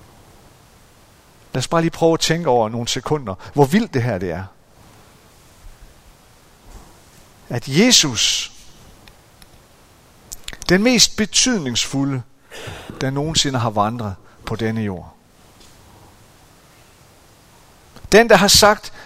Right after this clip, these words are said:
de mest betydningsfulde ting. Den, der har gjort de mest betydningsfulde ting. Ham, der med sit liv, og med sine ord, og med sine handlinger,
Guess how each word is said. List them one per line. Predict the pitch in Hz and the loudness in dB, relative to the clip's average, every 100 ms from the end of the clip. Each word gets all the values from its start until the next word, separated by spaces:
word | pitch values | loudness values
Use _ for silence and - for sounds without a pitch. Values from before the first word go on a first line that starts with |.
| - - | -8 0
de | |
mest | 190 208 - | 2 4 2
betydningsfulde | 202 196 - 240 185 165 - 185 175 | 0 -2 -2 -2 -2 -4 -4 -4 -2
ting. | - 208 - - _ _ _ _ _ - - _ - - - - - - - - | -2 -4 -6 -20 _ _ _ _ _ -20 -20 _ -20 -20 -20 -16 -14 -14 -10 2
Den, | 220 | 6
der | 220 | 6
har | 180 196 | 6 4
gjort | - 180 226 247 135 - | 2 2 6 8 6 4
de | 160 | 0
mest | 165 - | 0 0
betydningsfulde | 160 - 185 143 131 - 143 | -2 -2 -2 -4 -6 -4 -4
ting. | 135 127 104 - _ _ _ - _ _ - - - - - - - - - | -4 -6 -8 -18 _ _ _ -20 _ _ -20 -20 -20 -20 -20 -18 -16 -10 4
Ham, | 190 233 | 6 8
der | 220 | 8
med | 202 196 | 8 6
sit | - 240 240 | 6 6 4
liv, | 226 254 - - _ _ _ - - | 4 4 2 -10 _ _ _ -20 -14
og | 139 | -2
med | 160 | 4
sine | - 208 208 - | 6 6 4 6
ord, | 269 277 180 98 - - - | 8 10 8 4 -6 -16 -6
og | - 175 | 2 4
med | 185 | 6
sine | - 190 160 | 4 4 4
handlinger, | 151 196 240 170 | 6 4 4 2